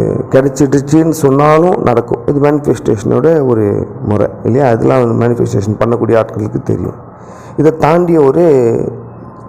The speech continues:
பெரிய மேனிஃபெஸ்டேஷனுடைய முறையை சொல்றாங்க. அதாவது எல்லாமே வைப்ரேஷனால் தான் இயங்குது, இந்த உலகமே வைப்ரேஷனால் தான் இயங்குது அப்படின்றப்போ, அந்த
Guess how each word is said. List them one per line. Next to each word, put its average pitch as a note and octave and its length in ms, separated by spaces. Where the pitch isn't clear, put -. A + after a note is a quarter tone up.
பெரிய F3 340
மேனிஃபெஸ்டேஷனுடைய C3+ 1040
முறையை A#2+ 320
சொல்றாங்க. G#2 440
அதாவது A2 440
எல்லாமே F3+ 440
வைப்ரேஷனால் C#3 760
தான் C3 140
இயங்குது, A2+ 440
இந்த B2+ 280
உலகமே C#3+ 460
வைப்ரேஷனால் A#2 720
தான் A#2 140
இயங்குது A2 460
அப்படின்றப்போ, A2 600
அந்த C3 220